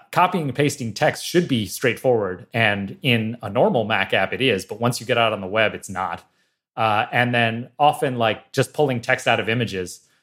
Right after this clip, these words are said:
I'm trying to think, like, the, the, the last example I have from it, but, uh, just pulling text out of images that I then, you know, use the text to edit that text, uh, instead of needing to retype it.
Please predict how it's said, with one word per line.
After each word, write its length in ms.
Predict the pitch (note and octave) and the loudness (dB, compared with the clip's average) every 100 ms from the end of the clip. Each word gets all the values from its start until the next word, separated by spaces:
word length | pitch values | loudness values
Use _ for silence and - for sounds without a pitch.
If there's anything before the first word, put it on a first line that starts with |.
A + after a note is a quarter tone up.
| _ _ - | _ _ -4
I'm 120 | A#2 | -2
trying 200 | - B2+ | 2 0
to 40 | |
think, 320 | - B2+ A2+ C3 | 2 -2 0 0
like, 200 | G2+ D3+ | 0 0
the, 100 | C#3+ | 0
the, 600 | A2+ A#2+ A#2+ A#2 A2 - _ _ - | 0 0 0 0 0 -6 _ _ -8
the 80 | A#2 | 0
last 320 | B2+ B2+ - | 2 2 -2
example 400 | G2+ B2 A#2+ G#2+ | -2 0 2 0
I 80 | F#2+ | 0
have 260 | B2 C#3 | 2 2
from 160 | G2+ F#2+ | -2 -6
it, 160 | F#2+ - | -8 -2
but, 240 | F#2+ - | -4 0
uh, 300 | A2 F#2+ F2+ _ _ _ - | 0 2 0 _ _ _ -2
just 220 | C#3 - | -2 0
pulling 320 | E3+ D#3 C#3 | 2 2 0
text 360 | - C3 - - | 0 -2 -2 -2
out 200 | B2 A#2 | 0 2
of 260 | A2+ G2 - | 0 -4 -6
images 480 | B2+ B2 G#2+ A2+ F#2+ | 0 0 2 -2 0
that 200 | A2+ G#2+ - | -2 -2 -4
I 80 | G#2 | 2
then, 400 | A#2 A2+ A2 F2+ _ - | 2 2 -2 -10 _ -4
you 100 | A#2 | 0
know, 100 | G#2 | 0
use 600 | G2 B2+ B2 A#2 - - | 0 0 2 -2 -6 -6
the 80 | - | -6
text 540 | A2+ A#2+ - - - _ _ _ _ - | 0 0 0 -10 -12 _ _ _ _ -4
to 140 | E3 | -2
edit 200 | F3 D3+ D3 | 0 0 0
that 180 | A#2+ | -2
text, 500 | - A#2+ - - - _ _ - | -2 -4 -4 -12 -18 _ _ -6
uh, 300 | A2+ A2 - | 0 0 0
instead 320 | D3 - C#3 | -2 0 0
of 80 | A#2+ | 2
needing 240 | B2 A#2+ A2+ | 0 0 0
to 100 | A2 | 0
retype 440 | A#2+ - A2+ A2+ | 0 0 0 0
it. 180 | E2+ | -6